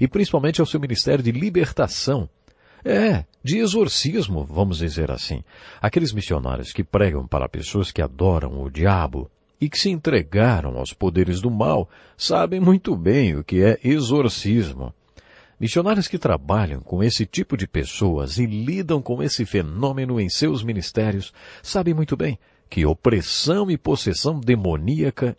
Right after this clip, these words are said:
não são brincadeira. Observe também que Jesus, na maioria das vezes, nem dirigia a palavra para a pessoa que estava doente. Ele se dirigia aos demônios que estavam na pessoa. Não dá nem para imaginar o que aconteceria se Jesus viesse à Terra hoje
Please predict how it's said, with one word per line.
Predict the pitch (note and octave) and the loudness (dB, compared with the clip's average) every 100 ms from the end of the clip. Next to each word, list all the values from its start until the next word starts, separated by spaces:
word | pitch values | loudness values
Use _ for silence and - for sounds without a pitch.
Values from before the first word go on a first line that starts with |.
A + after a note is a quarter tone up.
| - | -2
não | B2 D#3+ G#3 G#3 | 0 2 2 0
são | - - G3 | 2 2 2
brincadeira. | E3 F3 E3 F#3+ D3+ G2+ C#3 E3 F2 B1+ A#1 _ _ _ _ _ _ - _ _ | 2 0 2 2 2 2 2 2 0 -4 -8 _ _ _ _ _ _ -20 _ _
Observe | - D#3+ - G3+ D#3 | -2 -2 2 2 2
também | D3 C#3+ D#3 | 0 0 0
que | A2 | 0
Jesus, | G2+ A2+ A2 | 0 0 0
na | E2 | 2
maioria | C#2+ D2 D2+ F#2 | 0 0 0 0
das | D2+ B1+ | 0 -2
vezes, | C#2 D#2 C2 F2+ A#2+ | -2 -2 -2 -2 -2
nem | F3+ G#3+ | 0 0
dirigia | G3+ F3 A2+ F2 C3+ F3 | 2 4 4 2 0 0
a | |
palavra | - E2+ B1 C2+ G2+ F2 C#2 A#1 | 0 0 0 2 2 2 -2 -4
para | D#2+ E2 | -2 0
a | G2 | 0
pessoa | A#2+ F#2+ D3+ D3 | -2 -2 -4 -4
que | - | -2
estava | C#3+ B2+ | -2 -2
doente. | F2+ D2 D2 B1+ - - _ _ _ | -2 -2 -2 -4 -16 -20 _ _ _
Ele | F#3 G#3 | 0 0
se | - | 0
dirigia | G3 D#3+ A#2 D#3+ F3 | -2 2 4 4 2
aos | - F3+ A#2+ | 2 0 2
demônios | D#3+ A2 E2+ A2+ D#3 A#2 C#2+ C2 - | 2 2 0 0 2 0 -2 -8 -4
que | A#2 | -2
estavam | - - B2+ E2+ D2 | -2 2 2 2 -2
na | C#2+ | -6
pessoa. | D2+ - D2+ B1+ A#1+ _ _ - - - - - | -6 -8 -6 -6 -8 _ _ -20 -20 -20 -20 -4
Não | A#2+ | 0
dá | C#3+ | 0
nem | D#3 D#3+ | 2 0
para | C#3+ C3 | 0 0
imaginar | A#2 A#2 F#2+ F#2+ D2 D#2+ E2+ C2+ | 0 -2 0 -2 -2 0 0 0
o | - | -2
que | D#2+ | -4
aconteceria | - F2 E2+ - C#2 D#2+ E2 | -2 -4 -4 -4 -4 0 -2
se | - D2 | -2 -2
Jesus | D2+ D#2 G2 | -2 0 -2
viesse | C#2+ C#2 F2 - C2+ | -2 -2 -2 -2 -6
à | |
Terra | - C#2+ C#2+ F#2 | -4 -4 0 0
hoje | E2+ C3+ C3 | 4 4 2